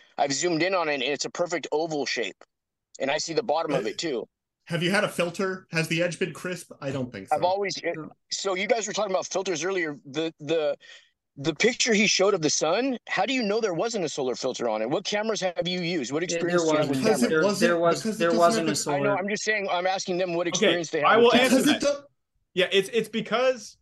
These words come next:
Speaker 3: There wasn't
Speaker 4: when,
Speaker 3: one.
Speaker 4: when a solar filter is applied, you can
Speaker 2: Properly.
Speaker 4: very, very clearly see that it is, because none of the other stuff is visible. Like, everything is
Speaker 1: What
Speaker 4: blacked
Speaker 1: cameras
Speaker 4: out
Speaker 1: have you
Speaker 4: except for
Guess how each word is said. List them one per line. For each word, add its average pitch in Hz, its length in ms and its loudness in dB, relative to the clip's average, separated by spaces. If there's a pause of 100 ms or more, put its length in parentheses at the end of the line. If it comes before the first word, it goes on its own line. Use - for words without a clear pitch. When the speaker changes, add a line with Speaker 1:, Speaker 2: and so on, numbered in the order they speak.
(140)
Speaker 3:
There 131 100 -18
wasn't 226 360 -4
Speaker 4:
when, 143 140 -6
Speaker 3:
one. 151 200 -12 (240)
Speaker 4:
when 254 400 -2 (160)
a 165 140 4
solar 226 380 4
filter 214 460 -2
is 185 220 0
applied, 165 560 -4 (160)
you 190 220 -4
can 262 200 0
Speaker 2:
Properly. 117 240 -2
Speaker 4:
very, 285 360 4
very 302 340 4
clearly 294 520 -6
see 294 380 -4
that 170 200 2
it 196 120 0
is, 233 200 2
because 196 300 -4
none 196 300 0
of 254 180 -6
the 233 160 -6
other 262 300 0
stuff 254 380 -2
is 214 120 -8
visible. 165 580 -8
Like, 151 200 0
everything 254 300 0
is 208 60 0
Speaker 1:
What 139 80 -2
Speaker 4:
blacked 240 200 2
Speaker 1:
cameras 226 320 4
Speaker 4:
out 202 60 2
Speaker 1:
have 180 60 0
you 185 60 -2
Speaker 4:
except 180 160 0
for 202 60 0